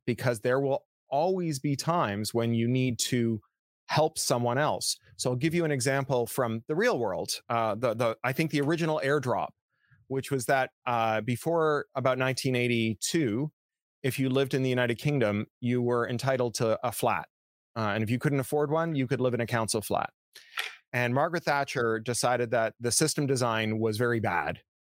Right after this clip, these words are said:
and that it was not incentivizing people to build flats and that it was not incentivizing people to save for, buy flats,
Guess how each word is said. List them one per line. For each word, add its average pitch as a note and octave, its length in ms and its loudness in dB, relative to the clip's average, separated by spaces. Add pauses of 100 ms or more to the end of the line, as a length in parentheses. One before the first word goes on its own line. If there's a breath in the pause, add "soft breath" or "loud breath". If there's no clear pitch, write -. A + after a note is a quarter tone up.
(140)
and B2 160 0
that A#2 100 2
it A2+ 120 0
was A2 520 2
not C3 240 0
incentivizing B2+ 720 0
people A#2+ 280 -2
to - 80 -8
build A2+ 320 -2
flats E3 520 -2 (400)
and A#2+ 220 0
that A#2 120 2
it A#2 60 0
was A#2+ 140 -2
not C3+ 180 2
incentivizing B2 680 0
people A#2 240 -2
to A2 100 -2
save A2+ 320 0
for, A2+ 260 0
buy G#2 520 0
flats, G#2 480 -2